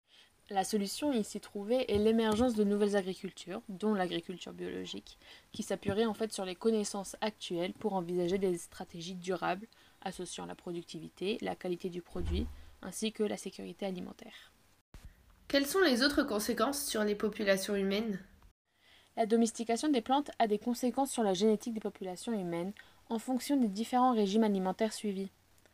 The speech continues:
Speaker 1: On observe une variabilité interindividuelle dans chaque région du monde, car celle-ci adopte un régime différent en rapport avec les principales plantes cultivées localement. Mais ces régimes alimentaires exercent des pressions de sélection sur les allèles de certains gènes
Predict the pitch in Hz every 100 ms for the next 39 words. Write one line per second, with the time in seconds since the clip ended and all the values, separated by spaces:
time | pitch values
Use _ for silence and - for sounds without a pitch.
0 | _ - - - 180 175 214 180 180 180
1 | 185 185 175 175 175 - 190 190 190 202
2 | 190 180 185 185 254 233 190 - 262 247
3 | 233 214 208 185 180 175 214 - - -
4 | - 185 190 180 233 208 202 190 175 180
5 | 180 190 190 233 196 175 180 - 180 175
6 | - 196 202 175 175 170 - 202 185 190
7 | 185 190 190 - - - 175 - 180 185
8 | 175 175 175 185 _ _ _ _ _ _
9 | - - - - - 226 233 226 220 247
10 | 269 233 220 214 254 254 - 214 240 220
11 | 196 190 - 262 247 262 226 202 202 190
12 | - 226 220 202 185 185 196 180 170 -
13 | 202 196 175 170